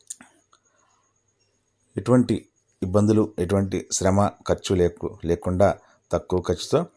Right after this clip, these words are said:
మనకున్నటువంటి అవకాశాన్ని బట్టి చేసుకోవచ్చు.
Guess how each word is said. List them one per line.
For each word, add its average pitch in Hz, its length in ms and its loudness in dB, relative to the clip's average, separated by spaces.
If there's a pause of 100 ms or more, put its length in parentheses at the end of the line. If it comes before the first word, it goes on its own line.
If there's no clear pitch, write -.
(240)
మనకున్నటువంటి 101 640 0 (1400)
అవకాశాన్ని 90 520 0
బట్టి 87 200 0 (260)
చేసుకోవచ్చు. 82 540 0